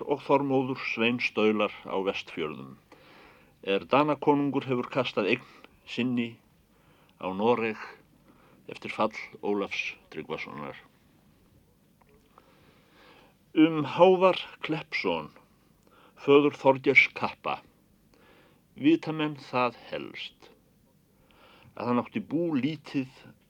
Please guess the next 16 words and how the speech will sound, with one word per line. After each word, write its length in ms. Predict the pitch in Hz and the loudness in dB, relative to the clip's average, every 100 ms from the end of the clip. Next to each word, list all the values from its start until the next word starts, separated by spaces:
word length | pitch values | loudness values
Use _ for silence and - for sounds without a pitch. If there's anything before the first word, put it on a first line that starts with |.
| _ - | _ -8
að 240 | 85 82 | -8 -4
Jöklakeldu 920 | 113 135 - 143 131 143 135 131 127 127 - _ _ - - _ - - _ - | -4 -4 -4 -4 -2 0 -2 -2 -6 -8 -14 _ _ -20 -20 _ -20 -20 _ -12
í 80 | 90 | -2
Mjóafirði 720 | 104 120 135 127 127 120 117 | 2 2 0 -2 -2 -2 -4
við 160 | 101 101 | -6 -4
Djúp, 400 | 120 123 - - - _ _ - - _ - - - - _ _ - | -2 -4 -8 -18 -18 _ _ -20 -20 _ -20 -20 -20 -20 _ _ -2
bæjarleið 720 | 104 127 123 117 113 113 107 - | 2 4 4 2 0 0 -2 -8
frá 160 | 87 82 | -6 -6
Goðans 640 | - 101 120 117 113 113 - - _ _ _ _ - | -2 -2 -2 -4 -12 -14 -16 -16 _ _ _ _ -20
í 80 | - | -12
Vatnsfirði 560 | 104 - - 101 104 104 _ - _ _ _ _ - | -12 -8 -6 -6 -8 -12 _ -20 _ _ _ _ -6
og 220 | 85 87 | -4 -2
landi 320 | 87 87 87 - | -4 -8 -14 -16
hans. 320 | - - - - - _ - - _ _ _ _ _ _ - - _ _ _ _ _ _ - - _ _ _ _ - | -18 -18 -16 -16 -16 _ -20 -20 _ _ _ _ _ _ -20 -20 _ _ _ _ _ _ -20 -20 _ _ _ _ 2
Á 160 | 117 131 | 8 10
öndverðum 960 | 139 131 135 - 160 185 170 175 180 | 10 4 2 4 4 6 8 8 6